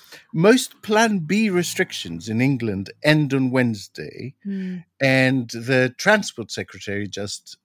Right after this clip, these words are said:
Speaker 1: announced that there will be no testing coming in or out of the country if you're vaccinated from the eleventh of February.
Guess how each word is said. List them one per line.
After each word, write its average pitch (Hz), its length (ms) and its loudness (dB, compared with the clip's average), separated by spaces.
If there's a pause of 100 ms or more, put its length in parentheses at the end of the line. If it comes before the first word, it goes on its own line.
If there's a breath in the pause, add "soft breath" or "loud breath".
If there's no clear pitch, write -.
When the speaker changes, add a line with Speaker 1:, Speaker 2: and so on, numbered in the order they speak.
Speaker 1:
announced 104 600 -4
that 101 200 -6
there 101 100 -6
will 104 240 -6
be 98 400 -6 (440 soft breath)
no 117 520 4
testing 107 960 -4
coming 101 360 -4
in 98 480 -4
or 98 160 -2
out 95 260 -2
of 90 120 -12
the 92 60 -10
country 98 420 -8
if - 120 -14
you're 104 120 -4
vaccinated 92 680 -8
from 95 180 -10
the 95 100 -6
eleventh 92 360 -10
of 90 60 -20
February. 90 640 -10